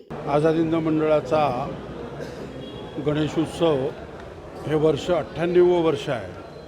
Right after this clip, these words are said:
सर्व थोरांच्या आशीर्वादाने वीर वामनराव जो-, दादा जोशी,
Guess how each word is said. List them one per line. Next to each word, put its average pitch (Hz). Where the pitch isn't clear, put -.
सर्व 170
थोरांच्या 160
आशीर्वादाने 156
वीर 147
वामनराव 143
जो-, 135
दादा 143
जोशी, 139